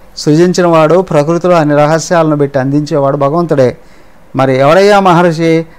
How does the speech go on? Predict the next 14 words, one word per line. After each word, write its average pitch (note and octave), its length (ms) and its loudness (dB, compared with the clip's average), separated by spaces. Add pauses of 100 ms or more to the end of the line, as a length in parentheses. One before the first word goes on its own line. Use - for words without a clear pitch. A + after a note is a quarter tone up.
(160)
నేరుగా E3 420 2
భగవంతుడితో D3 640 -2
తాదాత్మ్యం B2+ 540 -8
కలిగినవాడు, A2 520 -12 (2250)
లోపల C#3+ 340 0
ఉన్న C3 120 -6
పరమాత్మతో B2+ 600 -6
తాదాత్మ్యం C3+ 480 -2
కలిగినవాడు. A#2 480 -12 (340)
మహర్షీణాం F3 1400 2
భృగురహం, D#3+ 840 2 (800)
భృగు F#3+ 320 2
అంటే E3 320 2
బ్రాజమానమైనటువంటిదండి, C#3 2250 -2